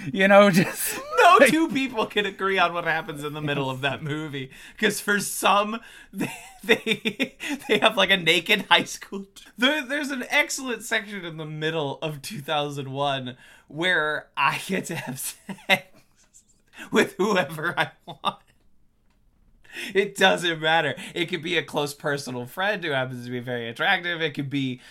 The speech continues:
Speaker 2: a celebrity from my youth who doesn't look that way anymore. Two thousand one is a miracle 'cause anything can happen in it.
Speaker 1: Two thousand one is one of the most effective horror movies I've ever seen, because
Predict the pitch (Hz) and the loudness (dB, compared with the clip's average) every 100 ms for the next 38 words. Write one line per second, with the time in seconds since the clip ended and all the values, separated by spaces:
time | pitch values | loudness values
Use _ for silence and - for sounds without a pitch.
0 | - 147 - 156 143 147 139 151 135 120 | -4 -4 -2 -2 -2 -4 -6 -6 -6 -6
1 | 151 240 240 151 123 127 127 170 165 165 | -6 -8 -8 -6 -6 -6 -6 -4 0 0
2 | 160 165 165 165 160 160 151 143 - - | 0 -2 -2 -4 -4 -4 -6 -8 -16 -12
3 | 196 208 208 185 175 175 160 151 151 151 | -4 -2 0 -4 -4 -4 -4 -6 -8 -6
4 | 170 165 156 139 131 156 147 - 160 170 | -4 -4 -4 -6 -4 -6 -8 -4 -4 -2
5 | 160 135 120 120 117 113 113 107 110 113 | -6 -6 -8 -10 -12 -12 -12 -14 -14 -14
6 | 120 - _ - 240 254 262 208 156 170 | -16 -20 _ -2 2 4 6 4 6 6
7 | 156 131 117 - 139 185 277 180 151 135 | 4 2 -2 -4 2 4 6 6 4 2
8 | 131 147 139 131 120 143 139 127 117 110 | 0 2 2 -2 -4 -2 0 0 0 -2
9 | 107 120 113 110 110 - 135 131 113 107 | -4 -4 -4 -4 -6 -4 -2 0 2 0
10 | - 120 110 104 | -2 -2 -2 -6